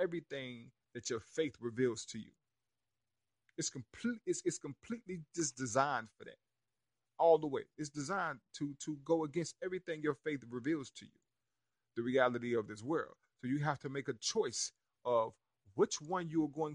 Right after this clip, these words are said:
to believe. And see, for me, I choose to believe that the things that God reveals to me through my faith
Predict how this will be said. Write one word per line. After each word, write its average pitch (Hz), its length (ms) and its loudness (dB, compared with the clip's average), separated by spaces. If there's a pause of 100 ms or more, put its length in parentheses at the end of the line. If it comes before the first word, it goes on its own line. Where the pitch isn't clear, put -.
to 143 80 -12
believe. 127 540 -8 (500)
And 113 100 -8
see, - 160 0
for 104 200 -8
me, 135 320 -6 (1300)
I 185 320 4
choose 190 560 4
to - 120 -4
believe 139 560 -6
that 127 120 -4
the 123 160 -8
things 156 280 -6
that 120 140 -4
God 143 240 6
reveals 127 360 -6
to - 100 -12
me 131 140 -4
through 127 140 -10
my 113 180 -4 (100)
faith 135 200 -4